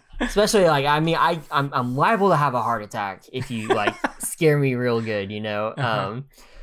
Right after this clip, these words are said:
Speaker 1: but, uh, I do like going to places that are scary due to, because of, like, stories about it. You know what I mean? Like,
Speaker 2: Like, uh, haunted history sort of things?
Speaker 1: Yeah. So, like, if
Speaker 2: Yeah.
Speaker 1: somebody said, like, you know,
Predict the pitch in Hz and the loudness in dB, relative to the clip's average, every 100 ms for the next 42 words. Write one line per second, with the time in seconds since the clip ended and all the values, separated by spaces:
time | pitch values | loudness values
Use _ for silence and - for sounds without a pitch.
0 | - - 135 151 143 156 143 127 113 113 | -20 -10 0 2 2 2 2 2 2 -2
1 | - - 165 175 339 392 403 226 226 233 | -8 -6 -2 0 2 4 2 0 2 4
2 | 240 233 233 220 202 165 - _ _ - | 4 0 -2 -2 -2 -6 -14 _ _ 0
3 | 190 190 190 156 160 143 135 - - 165 | 2 2 0 0 0 0 -2 -6 -4 -4
4 | 160 170 170 170 165 - _ _ _ _ | -2 -2 -2 -4 -8 -14 _ _ _ _
5 | 139 135 135 160 170 160 - 160 147 139 | -14 -6 0 2 2 0 -2 -2 -2 0
6 | 147 131 135 113 117 104 - - - - | 0 0 -2 -2 -4 -4 -6 -6 -8 -6
7 | 135 113 87 73 78 - 69 57 50 78 | -4 -4 -8 -14 -16 -16 -12 -12 -12 -16
8 | - - 127 139 139 131 131 127 120 107 | -18 -8 -4 -2 -2 -2 -4 -4 -6 -6
9 | 95 98 - 151 156 147 135 _ 117 - | -6 -8 -8 -2 0 0 -6 _ -20 -20
10 | _ _ _ 160 139 165 170 160 123 160 | _ _ _ -16 -6 0 0 0 0 -2
11 | - 165 156 - 160 156 151 160 220 147 | -2 -2 0 -2 -4 -6 -2 2 4 2
12 | 67 - - 170 165 147 139 - 180 175 | 0 -6 0 4 4 4 2 2 2 2
13 | 165 - 143 117 110 90 87 - _ _ | 0 0 2 2 0 -4 -6 -12 _ _
14 | 120 107 95 90 - | -8 -6 -8 -10 -12